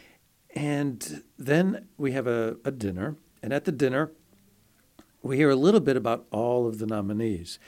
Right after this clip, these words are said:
And it's really interesting because there are so many people in our community who f-, who do so much good work, and they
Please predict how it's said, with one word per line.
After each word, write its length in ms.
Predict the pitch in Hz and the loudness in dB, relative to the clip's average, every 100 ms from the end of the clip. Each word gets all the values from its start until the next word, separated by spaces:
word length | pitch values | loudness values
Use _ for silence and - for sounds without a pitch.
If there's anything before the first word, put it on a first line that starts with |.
| - - - - | -20 -20 -18 -2
And 160 | 160 | 0
it's 160 | 185 180 | 0 0
really 320 | 170 196 220 | 2 4 6
interesting 380 | 165 131 - 135 | 4 2 -2 0
because 260 | 123 139 113 | 0 0 2
there 120 | 151 | 0
are 40 | |
so 300 | - - 202 | 0 0 2
many 140 | 208 175 | 2 2
people 360 | 165 - 131 | -2 -2 -2
in 60 | 117 | -2
our 100 | 107 | -4
community 460 | - 117 117 113 | -6 -6 -4 -2
who 100 | 107 | -4
f-, 300 | 127 - - - - - | -6 -12 -20 -20 -20 -10
who 100 | 120 | -4
do 180 | 120 117 | -2 -2
so 380 | - - 196 | -4 0 2
much 260 | 214 190 - | 4 2 0
good 200 | 143 113 | -2 0
work, 320 | 107 104 107 - - - _ | 0 -2 -4 -12 -20 -20 _
and 140 | 135 131 | -4 -2
they 140 | 143 | -2